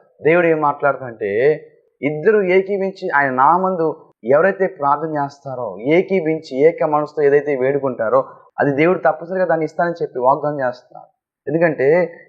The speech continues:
ఏకీభవించిన చోట బలం ఉంటుంది. చూసినట్లయితే మరి ఒక నాలుగైదు కట్లు కలిసి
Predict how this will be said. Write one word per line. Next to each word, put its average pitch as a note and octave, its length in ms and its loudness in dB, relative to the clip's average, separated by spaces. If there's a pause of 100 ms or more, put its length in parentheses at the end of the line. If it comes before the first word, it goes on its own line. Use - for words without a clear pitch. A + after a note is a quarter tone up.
(100)
ఏకీభవించిన D#3 680 0
చోట C3+ 180 -2
బలం B2 240 0
ఉంటుంది. G#2 380 -12 (480)
చూసినట్లయితే D#3 840 2 (260)
మరి C#3 120 2
ఒక C#3 120 2
నాలుగైదు C#3+ 520 2
కట్లు C#3+ 440 -4 (300)
కలిసి D#3+ 680 -2